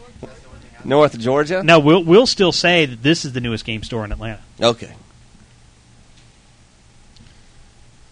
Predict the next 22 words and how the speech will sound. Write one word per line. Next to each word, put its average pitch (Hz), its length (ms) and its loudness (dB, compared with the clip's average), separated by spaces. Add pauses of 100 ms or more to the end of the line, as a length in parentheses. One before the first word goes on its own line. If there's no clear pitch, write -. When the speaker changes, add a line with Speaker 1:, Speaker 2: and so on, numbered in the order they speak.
(800)
Speaker 1:
So - 120 0
I 139 40 4
went 185 160 2
up 165 40 0
and 139 100 -8
saw 185 200 -2
Jasper. 117 540 -4 (640)
Speaker 2:
Yeah. 123 140 2
Speaker 1:
I 117 40 4
went 135 140 2
up 139 40 2
and 135 60 -8
saw 135 140 0
the 127 100 -6
store 131 340 0
for 120 120 -8
the 113 80 -6
first 123 280 -6
time 117 200 0
this 113 140 -6
past 107 260 -2
week. 101 220 -6